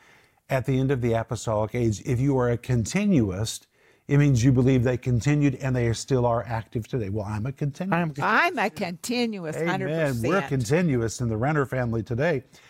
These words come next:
Speaker 1: But when we were growing up, Denise, we were cessationists. In fact, we thought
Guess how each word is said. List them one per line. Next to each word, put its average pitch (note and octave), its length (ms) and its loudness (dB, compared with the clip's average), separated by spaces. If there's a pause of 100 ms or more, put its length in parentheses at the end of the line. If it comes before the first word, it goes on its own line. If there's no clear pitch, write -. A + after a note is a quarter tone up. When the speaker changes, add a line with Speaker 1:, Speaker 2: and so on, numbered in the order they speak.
(180)
Speaker 1:
But D#3 180 0
when C#3+ 200 2
we G#3 80 2
were E3+ 120 2
growing B2 280 0
up, C3+ 100 -2
Denise, G2+ 340 -4
we B2+ 180 4
were A2+ 280 2 (380)
cessationists. F#2 880 -6
In C3 120 -4
fact, A#2 300 -4
we D#3 140 2
thought C3 440 -2